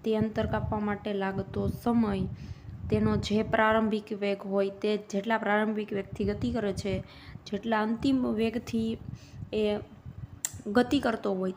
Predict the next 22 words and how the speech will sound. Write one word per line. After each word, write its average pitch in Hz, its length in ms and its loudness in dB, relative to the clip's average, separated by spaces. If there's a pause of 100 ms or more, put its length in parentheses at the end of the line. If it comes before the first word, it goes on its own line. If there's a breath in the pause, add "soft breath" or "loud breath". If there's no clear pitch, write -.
તેમજ 214 500 4 (220)
આ 214 100 2
પદાર્થનો 214 800 2
પ્રવેગ, 220 440 2 (520 loud breath)
આ 226 100 6
બધી 208 500 2
ભૌતિક 220 520 -2
રાશિને 220 500 0
સાંકળતા 233 800 0
સમીકરણને 202 880 0
ગતિનું 208 560 0
સમીકરણ 190 600 -2
કહેવાય. 190 360 -2 (640 loud breath)
સુરેખ 254 460 2
પથ 226 220 -2
પર 226 200 2
જ્યારે 208 440 -2
કોઈ 233 260 0
પદાર્થ 214 420 -2
ગતિ 202 300 -2
કરતો 254 340 0
હોય, 190 260 0